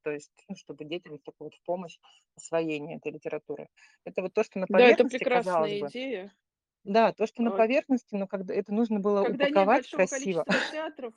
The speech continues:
Speaker 2: вокруг, да, потому что, опять же, вот люди, которые живут в больших городах, у них есть возможность смотреть классику в театре. А,
Speaker 1: Мгм.
Speaker 2: и, э, в разных театрах, да, в разных исполнениях, в современных каких-то,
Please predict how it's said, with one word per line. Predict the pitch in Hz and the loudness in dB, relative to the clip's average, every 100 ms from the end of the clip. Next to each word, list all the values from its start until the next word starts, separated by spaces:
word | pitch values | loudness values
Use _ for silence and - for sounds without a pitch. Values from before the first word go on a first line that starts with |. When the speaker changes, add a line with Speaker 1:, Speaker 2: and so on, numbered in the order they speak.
| - | -10
Speaker 2:
вокруг, | 233 - 247 208 190 | -8 -6 -8 -8 -10
да, | 220 | -10
потому | 226 214 208 226 | -10 -12 -14 -12
что, | - 220 _ _ | -12 -14 _ _
опять | 214 - 269 269 | -8 -2 0 0
же, | 254 208 | -4 -8
вот | 196 | -8
люди, | 208 233 226 | -8 -8 -6
которые | 214 226 226 | -6 -4 -4
живут | 226 226 | -4 -6
в | |
больших | 220 233 - 302 277 | -2 -2 -2 -6 -2
городах, | 233 214 196 190 | -2 -2 -2 -6
у | |
них | 233 254 | -6 -6
есть | 240 | -4
возможность | 233 226 254 277 220 _ _ _ | -2 -2 -2 -4 -6 _ _ _
смотреть | - 240 247 277 | -2 -2 0 -4
классику | - 233 269 233 233 | -2 0 0 -4 -6
в | 226 | -6
театре. | - 220 202 180 175 147 - _ _ _ | 0 2 2 0 -6 -8 -10 _ _ _
А, | - 175 175 | -14 -10 -8
Speaker 1:
Мгм. | 170 170 160 190 254 | -6 -6 -4 -4 -4
Speaker 2:
и, | 208 214 220 214 | -2 0 2 4
э, | 208 196 - - - - - _ - - | 4 2 -6 -8 -10 -20 -20 _ -20 -4
в | 214 | 2
разных | 247 254 220 202 | 2 2 -4 -10
театрах, | - 190 170 165 175 | -10 -8 -8 -12 -10
да, | 208 | -10
в | 196 | -6
разных | 214 254 226 208 | -6 -6 -10 -14
исполнениях, | 214 - 208 214 208 190 185 | -16 -10 -8 -6 -8 -10 -12
в | |
современных | - 220 226 202 220 208 202 | -10 -8 -6 -6 -6 -6 -8
каких-то, | 196 196 202 180 | -12 -12 -12 -12